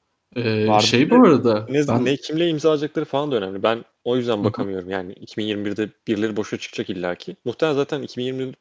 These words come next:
Speaker 3: birde şeyin extension muhabbetleri de başlayacak Lamar'ın.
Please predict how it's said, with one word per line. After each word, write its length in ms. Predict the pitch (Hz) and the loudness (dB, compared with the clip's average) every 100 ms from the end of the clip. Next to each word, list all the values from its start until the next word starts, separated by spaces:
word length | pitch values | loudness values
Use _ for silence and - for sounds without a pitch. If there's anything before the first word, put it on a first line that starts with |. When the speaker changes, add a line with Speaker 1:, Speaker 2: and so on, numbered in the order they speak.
| - | -4
Speaker 3:
birde 380 | 123 127 185 208 _ _ _ _ _ _ _ _ _ | -2 -2 -4 -6 _ _ _ _ _ _ _ _ _
şeyin 420 | - 131 135 135 - | -6 -2 -2 -4 -6
extension 480 | 120 - 135 127 127 | -6 -2 -4 -4 -4
muhabbetleri 380 | 123 123 - 135 | -4 -4 -6 -2
de 60 | |
başlayacak 380 | 98 - 160 - | -2 -4 -10 -8
Lamar'ın. 380 | 101 90 143 | -8 -8 -10